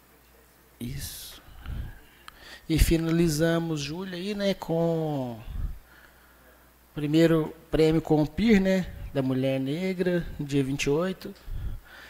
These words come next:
E no, no último dia, o complexo da Corrida Solidária, que foi uma corrida também que utilizou o nosso espaço complexo e muito bacana, né?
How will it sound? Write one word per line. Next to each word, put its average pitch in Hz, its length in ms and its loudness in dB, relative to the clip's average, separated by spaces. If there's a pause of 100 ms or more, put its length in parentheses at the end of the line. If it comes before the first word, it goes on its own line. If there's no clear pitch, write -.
(140)
E 151 400 2
no, 175 220 0 (160)
no 135 160 -6
último 165 420 -4
dia, 175 420 6
o 175 360 4
complexo 151 580 0
da 156 60 2
Corrida 151 320 4
Solidária, 135 640 0
que - 80 -2
foi 139 120 0
uma 139 60 -2
corrida 143 360 0
também 131 600 -2 (800)
que 139 560 -4
utilizou 135 920 -6
o 113 60 -8
nosso 135 300 4
espaço 123 480 2
complexo 131 580 -4
e 156 40 -4
muito 156 280 -4
bacana, 139 580 -2
né? 143 240 0